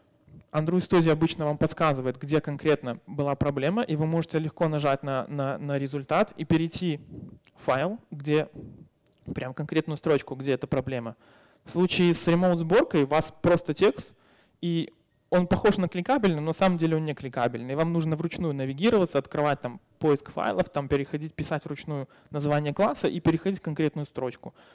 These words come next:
Это не критично, но нажать было бы, конечно, быстрее.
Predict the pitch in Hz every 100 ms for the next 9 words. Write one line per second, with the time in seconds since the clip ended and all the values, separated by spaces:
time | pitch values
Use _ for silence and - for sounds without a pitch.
0 | - - 208 196 - 208 320 330 233 214
1 | 165 185 214 196 - _ _ _ _ _
2 | - 156 175 196 175 175 165 156 156 156
3 | 147 139 139 - 120